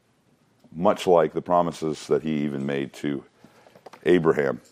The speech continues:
Let's pray really quick. Dear God in heaven, thank you for the blessing of this moment and this time.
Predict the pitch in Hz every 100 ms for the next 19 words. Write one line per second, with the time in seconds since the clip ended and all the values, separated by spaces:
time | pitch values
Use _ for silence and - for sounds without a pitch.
0 | _ - - 127 - 123 98 87 90 78
1 | 123 123 120 107 120 120 113 135 131 131
2 | 117 - 120 117 113 107 90 95 101 113
3 | - 110 98 95 107 - 104 104 117 117
4 | 98 95 101 - 101 107 123